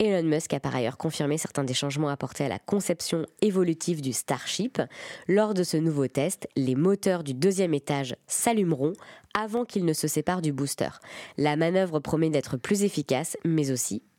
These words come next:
plus risquée. Et donc, on su-, on pourra peut-être suivre ça très prochainement, puisque là, euh, voilà, ce deuxième, euh, peut-être que l'autorisation, là, est même en cours d'être validée pour qu'on ait enfin ce deuxième vol du Starship.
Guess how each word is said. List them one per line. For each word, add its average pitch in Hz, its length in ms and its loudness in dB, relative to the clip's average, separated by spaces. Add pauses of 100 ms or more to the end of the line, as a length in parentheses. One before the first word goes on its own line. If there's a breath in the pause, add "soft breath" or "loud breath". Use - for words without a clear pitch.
plus 196 160 0
risquée. 160 400 -4 (720 loud breath)
Et - 40 2
donc, 135 180 0
on 135 40 0
su-, - 220 -8
on 147 80 0
pourra 131 260 -2
peut-être - 200 -2
suivre - 260 -2
ça 147 160 -2
très - 340 -2
prochainement, 151 460 0
puisque - 300 -6
là, 170 360 -2
euh, 113 200 -4
voilà, 135 200 -4
ce - 160 -8
deuxième, 135 460 -2
euh, 123 160 -2 (400 loud breath)
peut-être 147 380 -2
que 156 100 2
l'autorisation, 139 640 0
là, 156 180 0
est 135 120 0
même 151 240 0
en 123 80 0
cours 180 320 -2
d'être 143 360 -2
validée 139 580 0
pour - 220 -8
qu'on 135 160 -2
ait 156 80 0
enfin 151 240 -4
ce 156 120 -4
deuxième 131 320 -2
vol 156 160 0
du 151 100 -2
Starship. - 360 -6